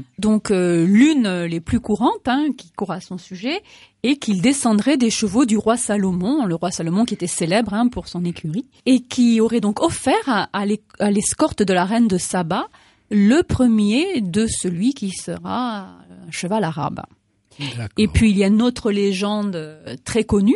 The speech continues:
Speaker 1: hein, une légende arabe, euh, qui veut que le cheval soit, a été créé par Dieu, hein, comme toutes les autres créatures. Et donc, euh,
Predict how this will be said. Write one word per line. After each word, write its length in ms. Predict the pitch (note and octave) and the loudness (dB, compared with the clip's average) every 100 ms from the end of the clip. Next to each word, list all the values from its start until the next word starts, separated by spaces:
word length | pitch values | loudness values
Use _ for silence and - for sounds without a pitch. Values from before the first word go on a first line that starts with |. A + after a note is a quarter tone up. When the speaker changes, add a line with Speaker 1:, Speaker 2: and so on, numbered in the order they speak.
| A4 | 4
Speaker 1:
hein, 200 | D4 E4 | 2 2
une 160 | A3+ F#3 | 2 0
légende 340 | F3 F#3 F3+ | -2 -2 0
arabe, 560 | E3 E3 B3 G4+ A3 D#3 - - - _ - | -2 -2 -2 0 0 -2 -8 -20 -20 _ -6
euh, 160 | D3+ F3 | -6 -6
qui 540 | - G3 F#3+ F3 E3+ | -6 -2 -2 -2 -4
veut 260 | D#3 G3 A#3+ | -2 -2 -2
que 140 | F3 | -4
le 140 | D#3+ | -8
cheval 420 | D#3+ C3 C#3+ A#3 B3+ | -10 -12 -8 -6 -6
soit, 360 | - C3 B2 - _ - | -10 -16 -16 -18 _ -10
a 100 | G3 | -8
été 200 | F3+ G3+ | -6 -6
créé 260 | - G3 F#3 | -6 -8 -8
par 300 | E3+ E3 C3+ | -10 -12 -10
Dieu, 260 | - B3 | -4 -2
hein, 120 | B3 F3 | -2 -2
comme 180 | F#3 | -2
toutes 220 | F3+ G3 F3 | -2 -4 -4
les 100 | F3+ | -4
autres 140 | F#3 | -6
créatures. 640 | - E3 D3+ - D4+ G4 | -6 -6 -6 -2 -2 0
Et 80 | F3+ | -2
donc, 320 | D#3+ D#3+ E3 | -4 -6 -4
euh, 80 | D#3 | -8